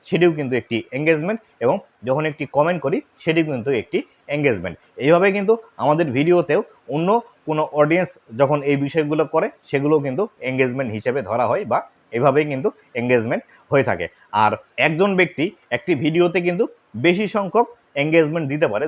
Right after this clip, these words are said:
ধরুন, আমি একটি ভিডিও দেখছি, সেই ভিডিওটি দেখে আমার ভালো লাগলে আমি সেখানে লাইক দিতে পারি, সেখানে রিয়াকশান দিতে পারি, সেখানে কমেন্ট করতে পারি এবং সেই ভিডিওটি শেয়ারও করতে পারি।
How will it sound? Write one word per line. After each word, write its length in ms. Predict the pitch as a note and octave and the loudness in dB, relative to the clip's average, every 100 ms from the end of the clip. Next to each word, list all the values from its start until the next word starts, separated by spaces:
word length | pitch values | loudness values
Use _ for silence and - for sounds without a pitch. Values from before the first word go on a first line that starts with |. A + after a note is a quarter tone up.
| C3+ | -2
ধরুন, 160 | E3 A3+ _ - C3+ | -4 -6 _ -6 -4
আমি 120 | F#3+ F3 | -4 -4
একটি 140 | F#3 D#3 | -4 -2
ভিডিও 200 | D3 D#3+ C#3+ | -2 -2 -2
দেখছি, 240 | E3 - - _ _ | -4 -4 -8 _ _
সেই 120 | D3+ C3+ | -2 0
ভিডিওটি 280 | C#3+ D#3 D3+ C3 | -2 -2 -4 -4
দেখে 140 | C#3 C3+ | -2 -4
আমার 120 | A2+ | -4
ভালো 140 | G#2 C#3+ | 0 0
লাগলে 200 | C3+ G#2+ - _ - | 0 -4 -10 _ -10
আমি 100 | A#2 B2+ | -10 -6
সেখানে 220 | D3 D3+ A#2 | -4 -2 0
লাইক 160 | A#2+ C#3 C#3 | 0 0 -4
দিতে 140 | D3 C#3+ | -4 -2
পারি, 160 | D#3 - _ - | -4 -6 _ -6
সেখানে 260 | C#3 C#3+ C#3+ A2+ | 0 0 0 0
রিয়াকশান 340 | B2+ C3 D3 C#3+ | -2 -2 -6 -6
দিতে 140 | C#3+ C#3+ | -4 -2
পারি, 160 | D3+ G3 _ _ | -2 -4 _ _
সেখানে 240 | C3+ D3 C#3+ - | -4 -2 -4 -2
কমেন্ট 240 | C3 D3 D#3 | -2 -2 -4
করতে 200 | D3+ D#3+ | -6 -4
পারি 140 | D#3+ G3+ _ - | -6 -6 _ -14
এবং 100 | B2 C#3+ | -8 -4
সেই 140 | C3+ G#2+ | -2 -2
ভিডিওটি 320 | B2+ C#3 F#3+ - _ - | -2 -2 -4 -10 _ -8
শেয়ারও 280 | - D#3 D3 A#2+ | 2 4 4 0
করতে 180 | G#2 G2+ | -4 -6
পারি। 160 | F2+ | -6